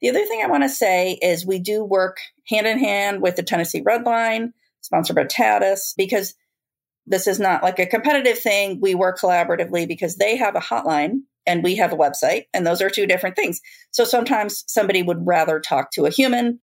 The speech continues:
and sometimes they would rather search on a site. So their number is prominently displayed across the top. So that kind of provides an extra resource for people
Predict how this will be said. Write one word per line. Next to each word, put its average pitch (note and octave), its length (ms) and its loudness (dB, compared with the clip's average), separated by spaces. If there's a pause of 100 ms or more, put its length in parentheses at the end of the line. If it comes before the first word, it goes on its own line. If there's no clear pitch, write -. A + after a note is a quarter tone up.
(280)
and E3 240 2
sometimes F3 400 -2
they D3+ 100 2
would D3 160 0
rather C3 240 2
search A2 300 -4
on A2 140 -2
a - 40 -6
site. - 340 -2
So D#3+ 400 2 (560)
their A3+ 240 2
number F#3 320 2
is E3 180 -4
prominently D3+ 480 2
displayed D3 680 -2
across - 460 0
the D3 100 -4
top. - 360 -2
So F3+ 140 0
that F3 300 2
kind D#3+ 220 -2
of C3+ 80 -4
provides C3+ 400 0
an C#3 100 -2
extra C3+ 300 -6
resource G#2+ 500 -6
for - 160 -2
people A#2 500 -4